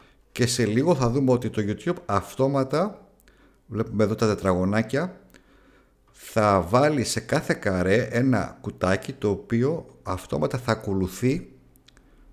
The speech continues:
το πρόσωπο και θα το θαμπώνει. Φυσικά αυτό δεν θα είναι πάντοτε τέλειο. Βλέπουμε σε κάποια καρέ,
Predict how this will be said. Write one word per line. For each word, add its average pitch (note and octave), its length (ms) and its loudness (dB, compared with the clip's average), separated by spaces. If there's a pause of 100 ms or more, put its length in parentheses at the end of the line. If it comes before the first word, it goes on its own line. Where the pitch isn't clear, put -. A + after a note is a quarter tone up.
(120)
το A2 140 0
πρόσωπο A#2 540 0
και - 100 -6
θα B2 120 -2
το A#2+ 100 -4
θαμπώνει. G2+ 680 2 (1500)
Φυσικά - 440 2
αυτό - 580 4 (120)
δεν A#2+ 200 -2
θα C#3+ 180 -2
είναι G#2+ 140 4
πάντοτε F2 380 -2
τέλειο. F2 460 -4
Βλέπουμε G#2 320 -4
σε - 120 -6
κάποια G#2+ 300 -4
καρέ, G#2+ 640 -2